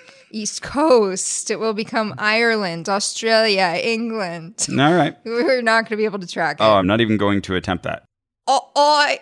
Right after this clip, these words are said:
Speaker 1: I
Speaker 2: Oh,
Speaker 1: am.
Speaker 2: she, she's doing it anyway.
Speaker 1: <laughs> I
Speaker 2: Uh,
Speaker 1: don't
Speaker 2: you went,
Speaker 1: know.
Speaker 2: you
Speaker 1: I
Speaker 2: went
Speaker 1: can't
Speaker 2: straight to,
Speaker 1: do
Speaker 2: like,
Speaker 1: it.
Speaker 2: Eliza Doolittle.
Speaker 1: Oh, yeah, yeah, yeah. Is that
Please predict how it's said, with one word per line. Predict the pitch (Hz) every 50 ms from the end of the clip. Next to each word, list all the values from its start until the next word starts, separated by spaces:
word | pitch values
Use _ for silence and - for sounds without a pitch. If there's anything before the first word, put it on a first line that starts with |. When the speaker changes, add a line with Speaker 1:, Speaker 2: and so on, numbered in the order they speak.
| _ -
Speaker 1:
I | 254 262 285 311 320 320 330 320 311 277 247 233 262
Speaker 2:
Oh, | 277 - - - 302 311 302 - -
Speaker 1:
am. | 277
Speaker 2:
she, | - - - 98 - - - - -
she's | 123 120 110 - -
doing | 127 127 131 131
it | 131 127
anyway. | 131 135 135 127 120 113 107 110 117 110 - -
Speaker 1:
<laughs> | - - - - _ _ _ -
I | 339
Speaker 2:
Uh, | - -
Speaker 1:
don't | - 415 359 -
Speaker 2:
you | 294
went, | 285 - 302 302
Speaker 1:
know. | 311 311 311 302
Speaker 2:
you | 302 -
Speaker 1:
I |
Speaker 2:
went | 131 139 135
Speaker 1:
can't | - -
Speaker 2:
straight | - 139 135 143 -
to, | 131
Speaker 1:
do | 123
Speaker 2:
like, | 123 120 120
Speaker 1:
it. | 120 117 117
Speaker 2:
Eliza | 113 113 113 123 120 110 107 95
Doolittle. | 85 113 127 113 101 92 90 87 87 - - -
Speaker 1:
Oh, | 143 262 269 277
yeah, | 262 269 254 247 247 240
yeah, | 233 233 220 226
yeah. | 220 220 208 208 208
Is | 208 196
that | 202 208 202 190 -